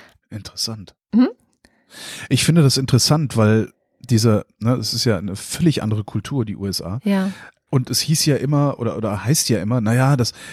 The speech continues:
Speaker 1: das, äh, das, das mit der, mit dem Krankenversicherungssystem und so, das ist ja für alle Amerikaner, ist das ja sowas wie Kommunismus.
Speaker 2: Ja,
Speaker 1: Das,
Speaker 2: nee, nee.
Speaker 1: das wollen die eigentlich gar nicht, anscheinend halt doch.
Speaker 2: Ja,
Speaker 1: Das ist
Speaker 2: ja,
Speaker 1: interessant.
Speaker 2: genau. Nicht nur, dass es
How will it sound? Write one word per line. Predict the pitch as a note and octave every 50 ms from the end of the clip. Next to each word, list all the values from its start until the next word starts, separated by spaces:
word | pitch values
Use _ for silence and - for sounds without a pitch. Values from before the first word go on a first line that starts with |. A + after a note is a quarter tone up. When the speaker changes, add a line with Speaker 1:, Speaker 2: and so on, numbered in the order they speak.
| - - -
Speaker 1:
das, | A2+ A2 - -
äh, | - A#2+ A2
das, | F2 A2 A2 -
das | - A#2 A2 - -
mit | A2 A#2+ A2+
der, | B2 -
mit | A2+ B2 -
dem | - B2+
Krankenversicherungssystem | A2 A#2+ C#3+ E3 C#3+ B2 C3+ D3+ C3+ C#3+ C#3+ C#3 - C3 - - C#3 C#3
und | C#3 -
so, | -
das | A#2+ A#2 -
ist | - - -
ja | B2
für | A#2 - C3+ -
alle | A#2+ D3 D#3 C#3
Amerikaner, | A#2+ B2 B2 A2+ A2+ - - A#2 A#2+ A#2+
ist | A#2 A2+ -
das | B2+ -
ja | - A2+
sowas | A2 A#2+ A#2+ A2+ -
wie | A#2
Kommunismus. | - - A2+ A#2 A2+ A#2+ C#3+ - - A2+ A2 - - _ _ - - -
Speaker 2:
Ja, | A#3 G#3 G#3 A3 A#3 B3
Speaker 1:
Das, | A#3+ A3 A3 G#3
Speaker 2:
nee, | G3+
nee. | G3
Speaker 1:
das | - A#2+ - -
wollen | A2+ B2 D3+ D#3
die | C3 A2+
eigentlich | E2+ A2 A2+ A2 -
gar | A2 A#2
nicht, | C#3 - -
anscheinend | A2 A#2+ - C3+ B2 B2 A#2+ A2+
halt | A2+ G#2+ - -
doch. | C#3+ D#3+ - - - _ _ _ _ _ _ _ _ -
Speaker 2:
Ja, | A3 G#3
Speaker 1:
Das |
ist | G3+ G#3
Speaker 2:
ja, | A3 A3+
Speaker 1:
interessant. | A3+ G#3 G3 G3+ - A3 G3+
Speaker 2:
genau. | F3+ F3+ F#3 G3 F#3+ _ _ - - - - -
Nicht | - A#3+ A#3 -
nur, | B3 A#3+ A#3+
dass | A#3+ A#3+ A#3 -
es | A3 - -